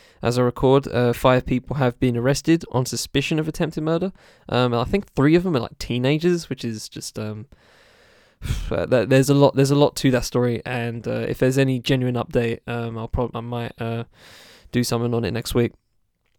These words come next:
Um, 'cause I just found, I just found out who Sasha Johnson was off this, off this news, and, uh, she's a completely just fascinating person,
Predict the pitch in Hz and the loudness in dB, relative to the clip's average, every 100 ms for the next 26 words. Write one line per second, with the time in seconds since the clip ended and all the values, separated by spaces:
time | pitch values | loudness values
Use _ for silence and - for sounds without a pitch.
0 | - - - 131 123 117 120 131 139 135 | -10 -10 -4 -2 0 0 0 4 6 6
1 | - 131 123 135 - - - 135 120 85 | 2 2 2 0 -2 -8 2 2 4 2
2 | 131 131 117 120 120 123 117 131 120 123 | 0 0 -2 -2 -6 -4 0 4 4 0
3 | - 117 - - 110 - 131 131 120 120 | -2 -4 -2 -4 -4 0 4 4 2 -6
4 | 120 120 120 - 117 127 - 151 120 117 | -6 -6 -6 -6 -6 -6 2 2 2 -6
5 | - _ - 113 - - - 127 - 110 | -8 _ -6 -6 -8 -12 0 2 2 -6
6 | 107 131 113 - 104 | -4 -2 -2 -4 -14